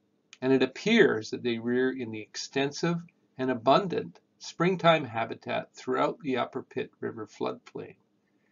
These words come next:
So think about the Upper River floodplain, the pictures we saw, numerous back channels, numerous side channels, all very appropriate rearing habitat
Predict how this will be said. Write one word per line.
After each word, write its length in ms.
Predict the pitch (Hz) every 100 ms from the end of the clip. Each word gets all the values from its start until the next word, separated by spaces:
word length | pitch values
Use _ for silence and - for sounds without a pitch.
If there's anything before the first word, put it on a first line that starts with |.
| _
So 180 | - 143
think 320 | - 190 202
about 280 | 208 175 170
the 140 | 147 143
Upper 240 | 139 120 _
River 340 | 135 123 117 - _ _
floodplain, 500 | - 127 - 117 98 87 -
the 60 |
pictures 400 | - - 135 113
we 80 | 120
saw, 320 | - 107 98 - _ _ _ -
numerous 680 | 127 147 170 180 175 170
back 320 | - 143 135 -
channels, 580 | 131 127 123 123 - - _ _ _ -
numerous 540 | 151 170 160 143 -
side 400 | - 147 160 147
channels, 600 | - 107 101 92 - - _ _ _
all 380 | - 147 170 160
very 340 | 120 139 160 156
appropriate 680 | 151 135 127 - 127 117
rearing 360 | 120 127 127 113
habitat 640 | 117 110 113 - 107 104